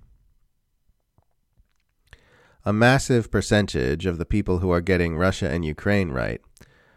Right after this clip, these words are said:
are going to turn into the worst people in the world once conflict shifts to China. Pretty much only the anti-imperialist left and a specific subset of anti-war libertarians will get both issues entirely correct.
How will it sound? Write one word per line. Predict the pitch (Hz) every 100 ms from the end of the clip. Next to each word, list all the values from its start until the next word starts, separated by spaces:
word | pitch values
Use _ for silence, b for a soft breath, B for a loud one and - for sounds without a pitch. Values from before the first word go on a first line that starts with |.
| b
are | -
going | 113 127 127
to | 110
turn | 123 120
into | 110 107
the | 101
worst | 101 120 123 -
people | - - 98
in | 95
the | 92
world | 90 101 92 82 82 87 - - -
once | 92 87 -
conflict | 98 85 - 85
shifts | - 78 - -
to | -
China. | - 113 104 60 - - _ _ b b b b b b
Pretty | 147 147
much | 135 117
only | 110 110 113 107 104 101
the | 92 92
anti-imperialist | 95 101 92 90 - 87 71 65 67 -
left | 87 95 101 - -
and | 92 95 95
a | 87
specific | - 95 101 87 -
subset | - 107 101 - 85
of | 85
anti-war | 87 85 87 82 82 82
libertarians | 80 73 - 104 95 71 65 76 -
will | 87
get | 82 85 -
both | 90 87 -
issues | 78 - 62 64
entirely | 76 64 78 71 64
correct. | - 67 69 - -